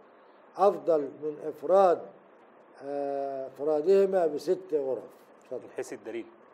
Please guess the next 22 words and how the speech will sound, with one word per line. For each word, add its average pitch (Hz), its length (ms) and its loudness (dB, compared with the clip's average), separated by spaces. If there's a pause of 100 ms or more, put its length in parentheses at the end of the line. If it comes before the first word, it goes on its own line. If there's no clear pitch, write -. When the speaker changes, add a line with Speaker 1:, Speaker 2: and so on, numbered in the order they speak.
(200)
Speaker 1:
نعم، 156 140 0
الدليل. 139 600 -10 (160)
نعم. 120 80 -12
Speaker 2:
نعم. 110 120 -12 (540)
والاستنشاق 156 640 0
بعد 165 260 8
المضمضة، 139 720 -2 (340)
ويحصل 170 680 2 (200)
أصل 165 260 0
السنة 170 420 -2
فيه 180 640 -4
بإدخال 165 520 0
الم-، 147 180 -2
Speaker 1:
يحصل 202 400 6
أصل 185 200 0
السنة 156 540 -2
بإدخال 156 640 6
الماء 180 520 8
في 214 280 4 (420)
Speaker 2:
في 156 100 -2
Speaker 1:
الأنف، 165 280 6
Speaker 2:
الأنف. 131 220 -6